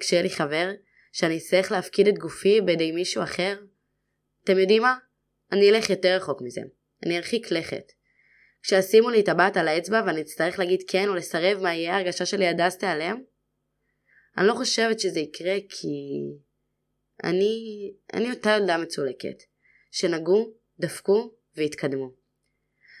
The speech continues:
והם את העונש שלהם לא יקבלו, במקסימום עבודות שירות.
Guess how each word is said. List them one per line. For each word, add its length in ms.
והם 320
את 120
העונש 300
שלהם 320
לא 80
יקבלו, 520
במקסימום 680
עבודות 340
שירות. 420